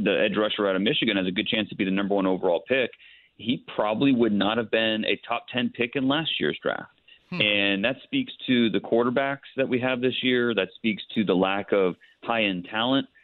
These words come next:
Speaker 1: um, in the top ten. But I don't want to make it sound like this is a, a weak draft, because it's not. I think the, the overall depth, especially at certain positions, i-, is very strong throughout the first round into day two, and then even into day three. Uh, pass rusher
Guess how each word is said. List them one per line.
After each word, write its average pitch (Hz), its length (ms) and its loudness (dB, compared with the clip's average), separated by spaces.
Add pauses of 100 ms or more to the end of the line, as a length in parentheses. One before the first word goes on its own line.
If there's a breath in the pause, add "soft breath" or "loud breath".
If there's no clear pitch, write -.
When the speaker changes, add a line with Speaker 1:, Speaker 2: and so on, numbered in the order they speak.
(240 soft breath)
Speaker 1:
um, 101 460 0
in 110 100 -2
the 95 80 0
top - 300 -4
ten. 120 360 0 (140)
But 117 400 2
I 120 80 0
don't 120 160 0
want 120 240 0 (140)
to 117 60 -8
make 117 200 2
it 107 160 -2
sound 113 320 0
like 98 160 0
this 104 160 -2
is 101 140 -4
a, 95 320 2
a 107 100 0
weak 120 320 0
draft, 95 260 -2
because 117 160 0
it's 120 160 0
not. 117 240 0
I 95 160 2
think 104 220 -4
the, 95 320 2 (180)
the 98 140 -2
overall 113 420 2
depth, 104 460 -4
especially 117 400 -2
at 92 120 -2
certain 117 220 -4
positions, 98 640 -4 (420 soft breath)
i-, 120 60 6
is 120 340 4
very 120 340 0
strong 110 380 -2
throughout 98 220 0
the - 100 -10
first 113 280 -2
round 120 340 0
into 98 220 2
day 90 340 0
two, 120 180 2
and 113 100 2
then 107 120 2
even 107 260 0
into 101 180 0
day 90 360 -2
three. 110 420 0 (320 soft breath)
Uh, 90 240 0
pass 131 220 -2 (100)
rusher 117 420 0